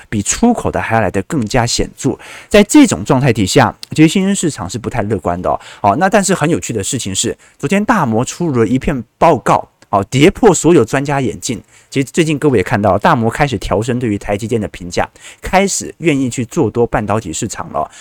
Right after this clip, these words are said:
那我们观察到的事情是，呃，这个大摩最近所提出的报告有几点说明啦，包括分析师对于收益修正的幅度啊，已经非常大了。大家把新兴市场的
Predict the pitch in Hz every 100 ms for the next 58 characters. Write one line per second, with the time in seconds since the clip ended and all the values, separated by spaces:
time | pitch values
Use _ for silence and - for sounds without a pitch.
0 | - 185 170 156 208 208 - 110 131 107
1 | 101 139 110 95 - 107 - - - 139
2 | 254 214 202 262 226 143 147 190 170 156
3 | 104 - 123 160 127 135 127 120 104 -
4 | 135 143 92 117 120 95 90 78 - _
5 | _ _ _ - _ 120 127 123 117 -
6 | - - 143 147 135 135 135 127 131 110
7 | 113 127 135 120 127 123 113 95 - 98
8 | 135 101 - - 117 135 156 - 127 107
9 | 131 110 76 - 180 196 131 120 - -
10 | - 214 240 - 226 - 101 101 110